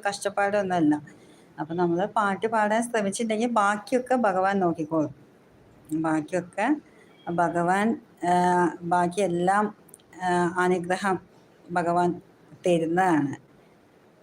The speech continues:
അപ്പം നമുക്ക് ഓട്ടോമാറ്റിക്കായിട്ട് നമ്മൾ തന്നെ, നമ്മൾ തന്നെ, നമുക്ക് തന്നെ പാടാൻ സാധിക്കും. ഭഗവാന്റെ പാട്ട് പാടുന്ന ആ-, ആരെയും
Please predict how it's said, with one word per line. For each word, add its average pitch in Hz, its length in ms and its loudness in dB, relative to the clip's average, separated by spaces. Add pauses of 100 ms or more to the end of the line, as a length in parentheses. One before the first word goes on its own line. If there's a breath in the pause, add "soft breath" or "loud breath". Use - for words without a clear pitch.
അപ്പം 220 180 0
നമുക്ക് 233 260 2
ഓട്ടോമാറ്റിക്കായിട്ട് 202 800 0
നമ്മൾ 190 320 0
തന്നെ, 180 460 0
നമ്മൾ 175 360 0
തന്നെ, 190 420 -2 (200)
നമുക്ക് 180 280 -2
തന്നെ 208 420 0 (240)
പാടാൻ 180 400 2 (200)
സാധിക്കും. 165 480 -2
ഭഗവാന്റെ 165 420 0
പാട്ട് 185 340 -2
പാടുന്ന 190 420 -2
ആ-, 196 220 0 (280)
ആരെയും 180 380 0